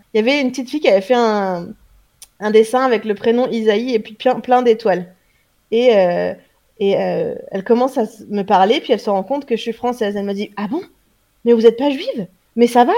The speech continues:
alors ? » Et là, moi, dans ma tête, je me dis, « Mais attends, mais la fille, elle est antisémite et homophobe, mais c'est encore plus grave que ce que j'imaginais, quoi. » Donc, j'ai pas répondu à ça, évidemment.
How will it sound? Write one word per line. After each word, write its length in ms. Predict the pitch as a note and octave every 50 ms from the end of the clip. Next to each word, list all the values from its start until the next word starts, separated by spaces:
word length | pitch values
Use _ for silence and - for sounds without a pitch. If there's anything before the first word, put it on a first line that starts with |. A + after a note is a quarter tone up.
| A4
alors ? » 320 | E4+ G#3+ G3 F#3+ - - _ _ _ _ _ _ _ _ _ _ _ _ _ _ _ -
Et 40 | G3+
là, 140 | A#3 C4
moi, 160 | C4 A#3+ G#3+ G3
dans 80 | G3
ma 80 | F#3 F3+
tête, 160 | F3+ C4+ C4
je 80 | A3 G3
me 60 | F3+
dis, « 100 | F3+ F3
Mais 60 | F3
attends, 180 | E3+ E3 - G3+
mais 120 | G#3 F#3
la 100 | E3+ E3+
fille, 180 | F#3 - - A#3
elle 140 | F#3+ F3 -
est 100 | G#3+ - _ -
antisémite 800 | C#4 D4+ D4 - - C4 - - C#4 C4+ C#4 E4 - - - - _ _
et 160 | - C4 D#4
homophobe, 480 | D#4 C#4+ C4+ C4+ C4+ C4+ - C4 E4 F4 D4
mais 160 | A#3+ F#3 F3+
c'est 160 | F3 - G3+ F#3
encore 240 | F#3 G3 G3+ G3+
plus 180 | _ _ - D#4+
grave 400 | B3+ C#4 C#4+ F4 G4+ G4 - -
que 120 | - B3+
ce 100 | A#3+ -
que 80 | - C#4
j'imaginais, 520 | B3+ C#4+ C#4+ C#4+ D4+ D4+ D#4+ D4 C#4 C#4+
quoi. » 220 | C#4+ C4 G3 F#3 F3+ - _ _ _ _ _ _ _ _ _ _ _ _ _ _ _ _ _ _ _ _ _ _ _ _
Donc, 120 | - G#3 G3
j'ai 100 | A3 G#3
pas 140 | - G#3+ G#3+
répondu 360 | G3+ G#3 G3+ G#3+ G#3+ A#3 A#3+
à 80 | G#3+
ça, 160 | G#3 A3+ A#3 A3
évidemment. 480 | G#3 F#3 F#3 F3+ F#3 G3 A3+ D4 D#4